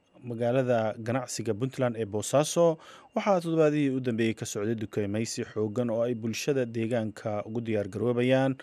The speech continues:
bisha Ramadaan. Ciriiri iyo saxmad ayaa ka muuqda waddooyinka ay dadka u maraan suuqa. Faahfaahinta war ku saabsan diyaar garowga Ramadaanka ee Boosaaso waxaa noo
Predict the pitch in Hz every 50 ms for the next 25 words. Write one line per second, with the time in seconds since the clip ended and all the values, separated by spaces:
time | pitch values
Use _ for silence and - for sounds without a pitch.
0 | - - - _ _ - 190 - - 120 101 98 98 98 101 101 113 110 107 98
1 | 95 - _ _ _ _ _ _ _ _ - - 113 110 110 110 104 107 104 -
2 | 104 104 - - 98 110 113 120 120 113 - 120 120 117 113 107 107 104 107 -
3 | - 139 131 131 127 117 135 143 143 135 - - - - _ - 147 139 156 220
4 | 220 208 202 - - 196 151 123 123 120 113 131 131 - - - - 127 113 113
5 | 107 104 - 143 131 123 120 117 113 110 98 101 - - - 135 113 - - -
6 | - - _ _ _ _ _ _ _ _ _ _ _ - - 92 87 - 104 101
7 | 113 120 110 - - 117 107 104 104 98 - - 113 117 123 117 - - 120 -
8 | 123 110 104 - 131 123 113 117 110 110 107 107 131 131 123 120 113 107 107 110
9 | 117 117 127 131 127 123 - - 120 110 110 107 110 113 - - 143 151 - 165
10 | 156 147 - - 147 135 160